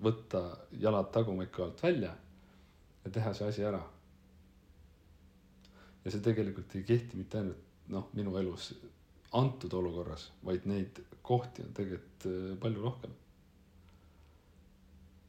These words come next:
Ja see lahendus ei ole see, et ma lähen ära tegema, sest et, äh, nii saab kiiremini.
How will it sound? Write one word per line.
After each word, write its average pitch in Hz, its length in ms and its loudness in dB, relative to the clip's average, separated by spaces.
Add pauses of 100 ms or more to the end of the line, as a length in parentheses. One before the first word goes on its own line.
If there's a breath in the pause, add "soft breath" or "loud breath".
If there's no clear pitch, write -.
(2250)
Ja 98 120 2
see 95 120 0
lahendus 101 460 4
ei 101 60 2
ole 95 160 2
see, 98 240 0
et - 220 -10
ma 92 100 -2
lähen 92 200 -2
ära 98 240 2
tegema, 90 400 -6
sest - 280 -18
et, - 280 -16
äh, 117 120 -10 (400)
nii 101 160 2
saab 95 320 0
kiiremini. 85 720 -2